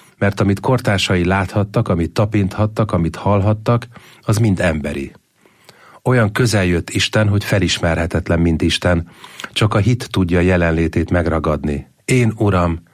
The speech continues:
én Istenem.” Persze ez másfajta látást feltételez, mint amivel általában kortársai néztek Jézusra. Eukarisztikus jellegű látást, olyat, mint amellyel az oltári szentségre tekintünk.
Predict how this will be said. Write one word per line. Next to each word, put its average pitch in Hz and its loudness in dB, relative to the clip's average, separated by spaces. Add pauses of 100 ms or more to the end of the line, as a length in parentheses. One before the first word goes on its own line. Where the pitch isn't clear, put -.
(280)
én 98 0
Istenem.” 73 -4 (1300)
Persze 110 0
ez 101 2
másfajta 101 2
látást 87 -2
feltételez, 92 0
mint 95 0
amivel 87 2
általában 87 0
kortársai 80 0
néztek 80 0
Jézusra. 73 0 (640)
Eukarisztikus 85 2
jellegű 90 4
látást, 101 2 (460)
olyat, 127 2
mint 110 0
amellyel 107 2
az 101 0
oltári 98 0
szentségre 82 -2
tekintünk. 78 -2